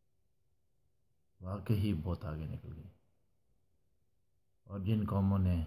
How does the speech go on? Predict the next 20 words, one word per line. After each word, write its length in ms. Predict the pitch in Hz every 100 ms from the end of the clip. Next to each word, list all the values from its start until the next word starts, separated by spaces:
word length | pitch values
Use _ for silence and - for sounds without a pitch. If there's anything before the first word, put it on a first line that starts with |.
| - - _ _ _ _ _ _ _ _ _ _
इस 220 | 101 - 80
वक्त 280 | 98 95
को 120 | 107 90
ज़ाया 280 | 87 92
किया, 400 | 92 - 80 80 76 - _ _ _ _ _ _ _ _ _ _ _ _ -
वो 120 | 95
कौमें, 480 | 92 90 90 87 80 - _ _ _ _ _ _ _ _ _ -
बल्कि 280 | 92 - 95
ये 140 | 90
वक्त 240 | 90 92 87
उनको 260 | 82 85
बहुत 320 | 78 90 85 -
पीछे 240 | 87 90
छोड़ 260 | - - -
गया। 260 | - - - _ _ _ _ _ _ _ _ _ _ _ _ _ _ _ _ _ _ _ _ _ _ _ _ _ _ _ _ _ _ _ _ _ _ _ _ - - - - - - - - - - - - -
मैंने 220 | 104 127
हमेशा 540 | 131 131 127 127 98 90 - _ _ _ _ _ _ _ _ _ _ _ _ _
वक्त 360 | 95 90 117 -
की 100 | 101
respect 440 | 92 - - 101